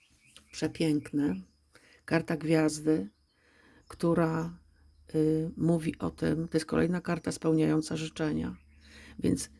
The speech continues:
pamiętaj o tych swoich intencjach. <clears throat> Przepraszam. Y, droga panno, pamiętajcie, że te intencje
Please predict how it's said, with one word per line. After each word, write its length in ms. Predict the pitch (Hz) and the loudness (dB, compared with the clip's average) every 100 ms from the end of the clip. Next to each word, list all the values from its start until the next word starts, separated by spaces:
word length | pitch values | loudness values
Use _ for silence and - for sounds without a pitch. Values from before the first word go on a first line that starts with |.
| - | -10
pamiętaj 520 | - 165 185 208 185 175 | -2 2 4 4 2 -4
o 60 | |
tych 180 | - - | -8 -14
swoich 400 | - 170 - - | -6 -4 -4 -8
intencjach. 800 | 175 - 151 156 - - 165 - _ _ _ _ - | -10 -6 -4 -6 -6 -8 -10 -16 _ _ _ _ -8
<clears throat> 520 | 277 - 160 151 - | -4 8 8 8 4
Przepraszam. 580 | - - - - - - _ _ _ - _ _ 170 | -8 -10 -12 -8 -10 -10 _ _ _ -20 _ _ -2
Y, 200 | 151 143 | 0 2
droga 280 | 180 - | 2 2
panno, 580 | 147 139 135 - - - _ _ _ - | 0 -4 -4 -4 -4 -8 _ _ _ -2
pamiętajcie, 760 | 165 170 165 185 190 - - - | 2 2 0 -2 -2 -2 -6 -6
że 280 | 156 160 156 - | -2 0 0 -4
te 80 | - | -4
intencje 880 | 175 160 190 190 - - 147 151 | -2 0 0 0 -2 -2 -2 -2